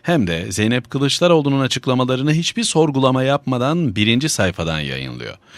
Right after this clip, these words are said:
Biz hatırlatalım kendilerine. Siz suçlamayı vermediniz ki savunmayı neden birinci sayfadan veriyorsunuz? Sizin okuyucunuz henüz Battal İlgezdi hakkında neler yazıldığını bilmiyor ki. Bodoslamadan girmişsiniz meseleye.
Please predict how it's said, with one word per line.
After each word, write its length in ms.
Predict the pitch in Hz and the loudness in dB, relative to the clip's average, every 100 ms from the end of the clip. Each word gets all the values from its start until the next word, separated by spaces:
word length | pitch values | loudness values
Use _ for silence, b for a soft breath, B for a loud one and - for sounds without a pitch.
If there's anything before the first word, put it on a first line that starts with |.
| B B - | B B -8
Biz 140 | 165 147 | -2 0
hatırlatalım 560 | 143 151 147 147 143 | 2 2 4 2 2
kendilerine. 640 | 135 104 90 78 69 64 - b b - | 2 0 0 -2 -4 -6 -10 b b -6
Siz 260 | - 156 | -2 0
suçlamayı 680 | - 131 - 135 127 127 123 | -2 -4 0 2 2 2 2
vermediniz 600 | 131 131 139 147 214 214 | 2 2 2 2 0 0
ki 240 | - 127 101 | 0 -2 0
savunmayı 580 | - 113 127 135 139 | -2 0 2 2 2
neden 340 | 113 104 143 143 | 2 2 2 4
birinci 260 | 120 101 | 4 2
sayfadan 540 | 92 87 80 80 73 69 | 2 -2 -2 -4 -4 -6
veriyorsunuz? 640 | 65 62 62 73 - - B B B | -8 -8 -8 -10 -10 -14 B B B
Sizin 320 | - 160 214 | -4 -2 2
okuyucunuz 600 | 208 170 143 120 107 95 | 0 2 0 2 0 -2
henüz 340 | - 170 135 98 | 0 0 0 -2
Battal 380 | 95 - 117 113 | -2 2 0 2
İlgezdi 520 | 131 135 113 92 95 | 0 0 2 0 -2
hakkında 440 | 90 90 90 82 | -4 -4 -4 -4
neler 360 | 78 85 110 131 | -2 0 2 2
yazıldığını 800 | 110 95 98 82 80 71 62 87 | 2 0 -2 -2 -4 -6 -10 -6
bilmiyor 440 | 165 185 180 120 | -2 0 0 0
ki. 200 | 95 - - B B B B - | -4 -12 -18 B B B B -2
Bodoslamadan 760 | 175 208 180 175 160 151 147 131 | 2 4 4 4 4 4 2 2
girmişsiniz 680 | 131 131 135 - 113 95 | 2 2 2 0 0 0
meseleye. 600 | 92 92 92 90 78 64 | 0 -2 -2 -2 -2 -4